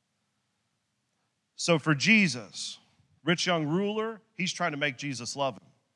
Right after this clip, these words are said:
"Oh, I gotta, I gotta do all this." And so Jesus gives him this, like, very Jewish answer. It's the way that rabbis do things. Uh,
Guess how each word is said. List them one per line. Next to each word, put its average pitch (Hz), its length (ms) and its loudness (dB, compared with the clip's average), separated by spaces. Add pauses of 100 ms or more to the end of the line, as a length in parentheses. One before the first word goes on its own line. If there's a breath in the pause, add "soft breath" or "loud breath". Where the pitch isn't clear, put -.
(920)
"Oh, - 100 -2
I 135 40 -8
gotta, 123 300 -14
I 117 60 -20
gotta 123 160 -12
do 151 120 -8
all 139 60 -8
this." 101 240 -18
And 107 100 -16
so 151 120 -2
Jesus 135 400 -2
gives 143 260 -4
him 127 80 -6
this, 123 300 -6 (280 soft breath)
like, 113 200 2 (640)
very 147 340 8
Jewish 135 500 4
answer. 135 520 -2
It's 107 140 -8
the 131 60 -6
way 131 160 -2
that 123 120 -6
rabbis 123 560 0
do 131 120 -4
things. 110 280 -10 (280 loud breath)
Uh, 113 220 6